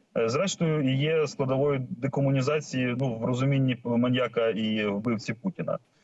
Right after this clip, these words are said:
Е, тому це, е, ми бачимо, е, вивезення українських підприємств, ми бачимо, е, порізані українські заводи, пограбовані, е, українські цехи. Е, і це практика, яка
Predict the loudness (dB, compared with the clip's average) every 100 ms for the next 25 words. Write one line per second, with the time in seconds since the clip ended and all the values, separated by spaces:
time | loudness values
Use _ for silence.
0 | _ _ -2 0 0 0 2 0 -2 0
1 | 2 2 2 0 0 0 2 0 0 -2
2 | 0 2 0 -2 _ -2 0 2 0 0
3 | 0 0 0 0 -2 -2 -6 -6 -6 -2
4 | 0 2 0 -2 _ _ _ _ _ _
5 | _ _ _ _ _ _ -4 -2 0 -2
6 | -2 0 0 -2 _ _ -6 -2 0 0
7 | 0 0 0 0 0 0 -2 -2 -4 -4
8 | -2 0 0 -2 -2 -2 0 0 0 0
9 | 0 0 -4 -10 _ -4 0 0 0 0
10 | -2 -2 -4 -6 -6 -4 0 0 -2 -8
11 | _ -2 0 2 0 0 0 0 0 -4
12 | -2 0 0 0 -2 -2 -2 -2 -2 0
13 | 0 0